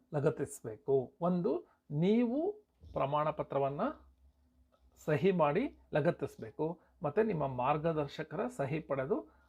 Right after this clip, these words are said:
ಆ ಪ್ರಮಾಣ ಪತ್ರವನ್ನ ಸಹ ಲಗತ್ತಿಸಬೇಕು.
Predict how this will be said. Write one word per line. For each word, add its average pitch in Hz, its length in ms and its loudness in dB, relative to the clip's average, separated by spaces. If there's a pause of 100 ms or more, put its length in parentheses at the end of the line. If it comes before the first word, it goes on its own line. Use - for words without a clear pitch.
(220)
ಆ 156 200 0
ಪ್ರಮಾಣ 147 500 0
ಪತ್ರವನ್ನ 131 480 -6
ಸಹ 196 500 2 (1500)
ಲಗತ್ತಿಸಬೇಕು. 143 920 0